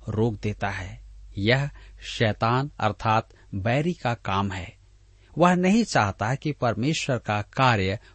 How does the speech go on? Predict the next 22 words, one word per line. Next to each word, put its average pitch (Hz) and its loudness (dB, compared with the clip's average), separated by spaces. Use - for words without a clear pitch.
प्रगति 113 -2
पर 95 -4
जाए, 101 -4
अर्थात 143 0
उसके - -6
वचन 139 -2
का 113 -4
प्रचार 110 -2
लोगों 160 2
तक 123 -2
पहुंचाया 110 -4
जाए। 95 -10
वह 160 8
नहीं 190 6
चाहता 113 2
कि 139 -4
मसीही 160 0
लोग 113 0
प्रभु 151 2
के 165 0
निकट 110 -2
आएं, 101 -4